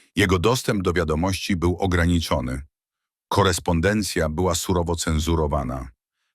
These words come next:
Każdy odwiedzający był skrupulatnie sprawdzany.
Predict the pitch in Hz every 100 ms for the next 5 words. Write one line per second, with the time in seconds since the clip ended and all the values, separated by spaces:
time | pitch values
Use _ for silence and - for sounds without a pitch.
0 | _ - 107 120 101 95 87 90 82 82
1 | 82 90 - 85 85 82 - 98 90 85
2 | 85 82 - - 73 69 73 65 65